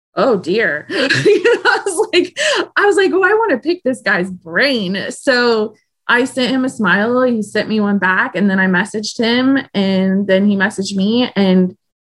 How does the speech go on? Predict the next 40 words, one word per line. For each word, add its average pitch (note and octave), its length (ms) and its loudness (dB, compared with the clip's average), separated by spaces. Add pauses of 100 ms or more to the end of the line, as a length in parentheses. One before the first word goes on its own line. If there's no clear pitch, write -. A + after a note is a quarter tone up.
(200)
I G#3+ 80 -2
realized G#3 680 0
within, F#3+ 880 0 (300)
I F#4+ 40 -2
wanna C#5+ 280 0
say A3+ 340 2
it G#3 60 2
was F#3+ 200 0
probably, G3+ 340 2
like, F3+ 360 0 (260)
three F#3 340 0
or F3+ 100 2
four F3+ 240 -2
months, F#3 300 0
I F3+ 80 0
realized, F3 580 -2 (160)
"Oh C#4 80 4
my D4+ 120 4
gosh, C4 320 -2
he's A#3+ 240 -2
exactly," F#3+ 1300 -2 (380)
I A#3+ 40 2
mean, C4 140 4
he C#4+ 80 4
didn't D4 220 0
have B3+ 180 2
the G#3+ 60 -4
British F#3+ 380 -2
accent. E3+ 720 -4
Like, D#3+ 240 -4
I, E3 220 -6 (960)
I C4+ 100 2
was D4+ 100 -4
like, E4 180 0
"I F4 160 2
want G#4+ 220 2
a - 20 -8
guy C#4 280 2
from E4 320 -2
Europe," A#3+ 680 2